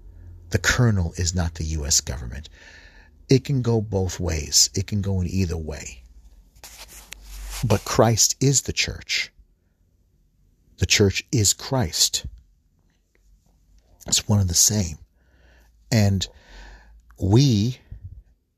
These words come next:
we are all members of him, from the Pope down to the newest baby that's being born, even those who are dead, all right, who passed away. We are members of Christ's body. We belong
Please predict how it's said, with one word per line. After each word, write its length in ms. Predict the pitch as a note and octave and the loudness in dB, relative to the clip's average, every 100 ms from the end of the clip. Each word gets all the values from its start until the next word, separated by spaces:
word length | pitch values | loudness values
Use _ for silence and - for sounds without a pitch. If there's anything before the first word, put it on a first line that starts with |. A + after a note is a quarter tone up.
| _ _ _ | _ _ _
we 280 | G2 G#2+ A2+ | 2 4 4
are 160 | F#2 - | 0 0
all 520 | A2+ A#2+ A#2+ A#2+ A#2+ _ _ - | 2 4 2 0 -2 _ _ -6
members 440 | G2 G#2+ G#2+ F#2 | 0 2 2 0
of 120 | F2 D2+ | -2 -4
him, 260 | B1+ B1+ _ _ | -10 -12 _ _
from 300 | - E2+ D#2 | -4 -4 -2
the 80 | D#2 | -6
Pope 480 | - - A#2+ A#2 _ _ | -4 2 2 0 _ _
down 300 | - F#2+ G2 | -2 -2 -2
to 100 | - | -4
the 80 | F#2 | -2
newest 420 | F#2 G2 E2+ - | 0 0 0 -2
baby 300 | F#2 F2+ E2 | 0 0 0
that's 220 | D#2+ D2+ | -4 -4
being 320 | - E2+ D#2+ D#2 | -6 -6 -4 -6
born, 520 | C#2+ F#2+ F#2 F#2 F2 - - - - - - - | -4 -2 0 -2 -4 -12 -20 -20 -20 -20 -14 0
even 320 | B2 A#2 A2 | 2 2 0
those 300 | G2+ F#2 F2 | 0 0 0
who 160 | - D#2 | -2 -4
are 160 | D2+ | -4
dead, 580 | C#2+ - D#2+ F2 G2+ - - - _ _ _ _ _ _ _ _ | -4 0 0 0 -4 -10 -14 -20 _ _ _ _ _ _ _ _
all 80 | - | 0
right, 260 | D#2+ D2+ G2 | 0 2 -2
who 140 | - | -4
passed 440 | F2 - E2+ - - | -4 0 2 2 0
away. 420 | D2 D#2+ G#2 B2 _ _ - - _ _ _ _ _ _ _ _ | -2 0 0 -2 _ _ -20 -20 _ _ _ _ _ _ _ _
We 200 | - G2 | 2 2
are 60 | F2+ | 2
members 440 | F2+ F#2 E2+ D#2+ | 0 0 0 -2
of 100 | D#2 | -4
Christ's 300 | - C2 - | -6 -4 -4
body. 540 | - - - - - _ _ - - - | -4 -6 -12 -14 -18 _ _ -20 -20 -2
We 140 | F#2+ | 0
belong 440 | E2+ F2 E2 D#2+ | 2 0 0 -2